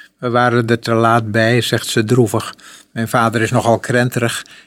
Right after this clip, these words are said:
en toen mijn neus een beetje begon op te zetten, dacht hij dat het door een bijensteek was. Daarom wilde hij de Tara niet laten komen.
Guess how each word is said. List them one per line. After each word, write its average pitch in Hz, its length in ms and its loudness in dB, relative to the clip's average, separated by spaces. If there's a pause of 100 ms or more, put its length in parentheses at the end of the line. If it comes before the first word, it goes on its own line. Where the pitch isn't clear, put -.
en 113 120 -8
toen 117 140 0
mijn 113 160 4
neus 117 240 4
een 117 80 2
beetje 113 280 0
begon 107 300 0
op 117 180 -6
te 127 100 -2
zetten, 107 360 -2
dacht 110 220 -4
hij 110 80 -6
dat 113 180 -4
het 113 120 -10
door 120 140 0
een 110 140 -2
bijensteek 113 640 0
was. 104 320 -4 (520)
Daarom 107 280 -4
wilde 110 240 0
hij 117 140 2
de - 160 -4
Tara 110 380 2
niet 110 200 0
laten 113 260 0
komen. 117 400 0